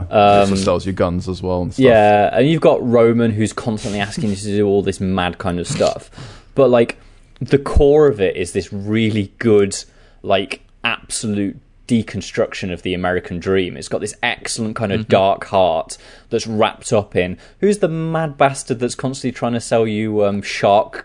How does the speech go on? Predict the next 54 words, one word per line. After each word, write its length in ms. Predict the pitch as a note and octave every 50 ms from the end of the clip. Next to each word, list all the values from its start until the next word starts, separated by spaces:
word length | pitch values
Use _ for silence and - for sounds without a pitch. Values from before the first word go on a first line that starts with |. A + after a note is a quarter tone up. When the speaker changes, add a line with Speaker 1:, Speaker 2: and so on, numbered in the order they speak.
| - -
Speaker 1:
bull 240 | C3 A#2+ B2 A#2+ B2
shark 320 | - - A2 F#2+ F2+ -
testosterone? 880 | - - F#2 - - A2 - - - - G2 F2 E2+ E2+ E2+ D2+ F2+ - _ - - - - -
Speaker 2:
Oh, 260 | G#2 G2+ G#2 G#2+ G#2+ G#2+
isn't 160 | G#2 G#2 G2+
his 120 | G2+ G2
name, 100 | A#2 A2+ G#2+
Speaker 3:
Oh. 20 |
Speaker 2:
like, 140 | G#2 G2+ -
Frank? 300 | - - A2 G#2+ A2 A2
He's, 160 | - B2 B2
like, 160 | C3+ C3 - -
the 60 | G#2
freaking 460 | - - A#2+ G#2+ G#2 G2+ F#2+ F#2+ G2
roided 420 | - G#2+ G#2+ A2+ G#2+ G#2+ G2+ G#2+ G2
out 240 | G2 G2 F#2 G#2 F#2
guy 260 | G2+ F#2 F2 E2 F2
or 100 | F2 F2
something, 220 | - - C#3 B2
Speaker 1:
Yeah, 320 | A2+ G#2+ G2+ F#2+ F#2 F2+ F2
Speaker 2:
right? 100 | E2+ -
Speaker 1:
yeah. 240 | A2 F#2+ F#2 F3 E2+
Speaker 2:
Yeah, 40 | E2+ -
Speaker 1:
It's 100 | C#3 C#3 -
Speaker 2:
yeah, 40 |
Speaker 1:
got 140 | - E3+ D#3+
Speaker 2:
yeah. 80 | - E3+
Speaker 1:
all 240 | E3 E3+ F3 E3+ E3+
of 140 | D3 -
these 240 | - D3+ D3 C#3 C3
very 260 | - C3+ C3 B2+ B2+ B2
cartoony 720 | - - B2+ A2+ A2+ A2+ - - - A2+ G#2+ A2+ A2 G#2
elements 420 | F#2+ F2+ F2+ F2 F2+ D#2+ D2+ -
that 120 | - F#2 D#2+
I 40 |
think 280 | G2 - - F#2 F2 -
make 340 | F#2+ G2 F#2+ F#2+ F#2 - -
G 180 | - - G2 F#2+
T 160 | - - G2
A's 160 | F2+ F2 F2+ -
humour 580 | - - - F#2+ F#2+ F#2 F#2 F2+ F2+ F2 - -
and, 180 | F#2+ F#2 F2+ F2+
like, 200 | F2+ F2+ E2+ -
satire 600 | - - - G2 F2+ - - G2+ G2+ G#2+ G#2+ A2 B2
Speaker 3:
Mm-hmm. 100 | C3+ - - _ - -
Speaker 1:
what 200 | - G2 G2+ F#2+
it 80 | F2+ D#2
is, 300 | F#2+ F#2+ G#2+ A#2+ - - - - - - - - -
but 140 | B2 A#2+
at 40 | F2+
the 80 | A2+ A2
centre 500 | - - C3+ B2 C#3 C#3 C#3 - G#2+ F2+
of 120 | E2+ E2 F2
it, 220 | F2 E2+ - -